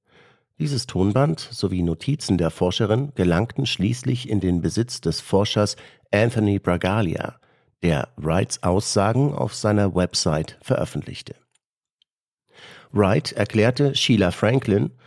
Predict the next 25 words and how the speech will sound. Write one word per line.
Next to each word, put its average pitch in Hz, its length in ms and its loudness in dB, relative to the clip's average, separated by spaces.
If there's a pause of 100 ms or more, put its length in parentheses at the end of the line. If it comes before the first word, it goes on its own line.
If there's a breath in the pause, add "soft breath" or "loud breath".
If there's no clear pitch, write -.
(360 loud breath)
dass 120 200 -2
sie 123 160 4
neunzehnhundertsiebenundvierzig 110 1600 2
aus 110 280 0
einer 101 340 2
Reihe 117 300 4
begabter 95 580 0
Studenten 98 640 -2
ausgewählt 85 720 -2
worden 82 240 0
sei, 92 340 2 (560 loud breath)
um 113 240 4
im 104 300 2
Sommer 131 420 4
für - 320 -2
Einstein 87 640 0
zu - 240 -4
arbeiten. - 680 -8 (840)
Dazu 85 380 -2
musste 98 640 2
sie 95 180 -2
sich - 380 -4
umfangreichen 90 800 0
Sicherheitsüberprüfungen 92 1300 -2
unterziehen, 87 640 -2